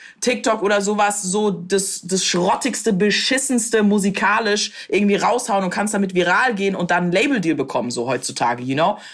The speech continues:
Like, back in the days war das halt nicht so. Und jetzt ist es halt so und deswegen war das für mich tatsächlich so ein bisschen Motor, so diese ganzen Sachen zu sehen und mir zu denken, so, "Ich muss eine Alternative bringen."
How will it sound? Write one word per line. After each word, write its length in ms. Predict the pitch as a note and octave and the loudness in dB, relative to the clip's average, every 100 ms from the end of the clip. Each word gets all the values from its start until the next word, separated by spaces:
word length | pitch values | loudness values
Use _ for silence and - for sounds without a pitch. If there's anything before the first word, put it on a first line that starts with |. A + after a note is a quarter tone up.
| - | -2
Like, 200 | D#3+ D#3+ | -2 0
back 240 | F#3 F#3+ | -2 0
in 80 | F#3 | -2
the 100 | E3 | 0
days 400 | E3+ F3+ F3+ D#3 | 0 2 0 -2
war 140 | D#3 | -2
das 140 | F3+ - | -2 -4
halt 220 | C#3+ C3+ | -6 -6
nicht 180 | B2 - | -10 -8
so. 240 | G#2 - - - - - _ _ | -8 -8 -16 -20 -20 -20 _ _
Und 180 | - F3 | 0 2
jetzt 240 | F#3 F#3+ - | 2 0 -2
ist 140 | C4+ | -2
es 100 | G#3 | -2
halt 200 | E3+ D#3 | 0 0
so 260 | D#3 F3 D3 | 0 2 0
und 120 | D#3+ | -2
deswegen 380 | E3 F3 F3+ E3+ | -4 0 0 2
war 140 | F#3 | 0
das 120 | G#3 - | 0 -4
für 40 | |
mich 100 | G3 | -4
tatsächlich 400 | G3 F3 G#3 A#3 | -2 -2 -2 -2
so 80 | G3+ | -2
ein 80 | F3+ | 0
bisschen 360 | G#3 G#3 F#3 | 0 0 2
Motor, 500 | E3+ G3+ B3 G#3+ F#3 | 4 2 2 0 0
so 100 | F3+ | 0
diese 200 | E3+ E3 | -2 -2
ganzen 320 | D#3+ F#3+ - G3+ | 0 0 0 0
Sachen 300 | G3+ C4 G#3+ | 0 -2 -2
zu 100 | F#3 | -2
sehen 520 | D#3+ A#3 G#3 F#3 A#3 - - - | 0 2 2 2 -2 -10 -18 -6
und 120 | F3+ F#3+ | 2 2
mir 120 | G#3+ | 2
zu 140 | A3 | 2
denken, 420 | G3 G#3 A3+ G#3+ | 2 2 0 -2
so, 400 | G#3 G#3 G#3 G#3 - _ - - - - - - - - - - | 2 2 2 -2 -12 _ -6 -6 -8 -14 -16 -16 -20 -20 -6 -2
"Ich 160 | G3+ | 2
muss 160 | A#3+ D4 | 2 2
eine 120 | B3+ | 2
Alternative 580 | C4+ C4 A#3 G#3+ A#3+ G3+ | 2 2 2 0 0 0
bringen." 320 | D3+ D3+ D3 | 0 0 0